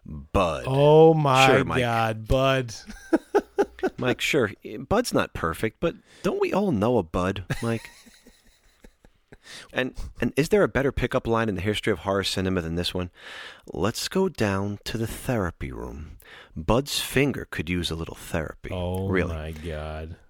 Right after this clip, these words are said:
Speaker 1: I mean, it is loaded with innuendo, and it's just perfectly delivered by Leo Rossi, who plays, um, who plays Bud. But it makes you wonder, Mike, how,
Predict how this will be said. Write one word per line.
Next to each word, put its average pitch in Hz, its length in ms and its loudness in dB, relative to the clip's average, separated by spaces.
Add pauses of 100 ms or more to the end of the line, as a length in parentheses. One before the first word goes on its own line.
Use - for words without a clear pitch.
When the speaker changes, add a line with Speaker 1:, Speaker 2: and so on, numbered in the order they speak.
(120)
Speaker 1:
I 101 60 -6
mean, 104 200 -2
it 113 100 0
is 98 140 0
loaded 104 440 4
with 95 240 0
innuendo, 92 520 0
and 90 80 0
it's - 140 -2
just - 300 -6
perfectly - 420 -2
delivered 92 320 -2
by 87 140 -2
Leo 90 240 0
Rossi, 87 380 -4
who 78 120 -4
plays, 80 540 -6
um, 76 360 -6 (120)
who 85 60 -10
plays 87 260 -4
Bud. 76 300 -8 (460)
But 151 120 2
it 160 60 0
makes 214 200 0
you 247 80 -2
wonder, 214 220 2
Mike, 101 240 0
how, - 160 -10